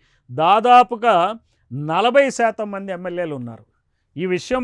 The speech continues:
ప్రజలందరూ గమనించాలి. బీసీల యొక్క రాజకీయ అవకాశాలని మొత్తం కొల్లగొట్టేది కమ్మారెడ్డి కులాలకు చెందిన నాయకులే. దానికి సంబంధించిన రెండు పార్టీలు, అటు వైసీపీ, టీడీపీ, బీజేపీ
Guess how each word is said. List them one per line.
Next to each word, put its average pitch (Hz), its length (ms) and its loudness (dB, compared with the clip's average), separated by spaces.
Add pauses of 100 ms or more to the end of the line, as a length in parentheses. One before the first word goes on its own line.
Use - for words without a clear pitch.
ప్రజలందరూ 233 520 -2 (100)
గమనించాలి. 220 600 -2 (400)
బీసీల 254 540 -4 (160)
యొక్క 233 220 -6 (280)
రాజకీయ 240 500 -2 (140)
అవకాశాలని 220 640 -4 (140)
మొత్తం 220 340 -4 (440)
కొల్లగొట్టేది 208 840 -2 (340)
కమ్మారెడ్డి 202 760 -2 (100)
కులాలకు 202 560 -4 (100)
చెందిన 180 280 -12 (200)
నాయకులే. 180 560 -4 (460)
దానికి 226 500 -4 (500)
సంబంధించిన 233 720 -4 (160)
రెండు 220 180 -2 (100)
పార్టీలు, 214 440 -2
అటు 185 180 -10
వైసీపీ, 214 540 -6 (200)
టీడీపీ, 185 480 -10 (500)
బీజేపీ 247 560 -2